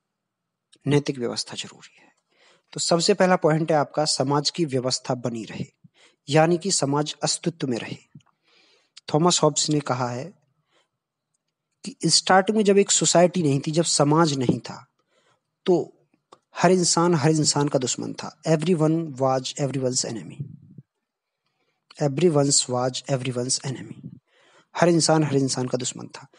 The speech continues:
जब तक एक सोसाइटी नहीं बनी थी, सोसाइटी के कुछ मूल्य निर्धारित नहीं हो गए थे, तो इंसान एक ग्रुप में, एक झुंड में बैठना तक, बैठने तक से डरता था।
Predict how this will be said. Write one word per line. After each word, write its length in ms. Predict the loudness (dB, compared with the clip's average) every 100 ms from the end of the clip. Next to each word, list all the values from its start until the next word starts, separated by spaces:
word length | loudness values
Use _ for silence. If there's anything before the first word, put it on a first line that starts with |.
| -20 _ -6
जब 180 | 0 2
तक 100 | 2
एक 100 | 0
सोसाइटी 480 | 0 2 4 4 4
नहीं 140 | 4 4
बनी 220 | 4 2
थी, 280 | 0 -6 -6 _ _
सोसाइटी 520 | -8 -2 4 6 4 2
के 100 | 2
कुछ 220 | 2 2
मूल्य 320 | 4 6 6
निर्धारित 440 | 6 4 4 2
नहीं 140 | 0 -2
हो 140 | -2
गए 160 | -4 -6
थे, 220 | -10 -16 _ -20 _ -14
तो 100 | -2
इंसान 480 | 2 4 4 4 2 0
एक 200 | -2 0
ग्रुप 240 | 4 4 6
में, 100 | 4
एक 140 | 4
झुंड 280 | 2 -2 2
में 200 | 4 4
बैठना 380 | 4 2 4 2
तक, 160 | 2 -2 _ _ -4
बैठने 340 | 2 2 4 0
तक 220 | 2 2
से 120 | 2
डरता 300 | 0 -4 -8
था। 240 | -12 -20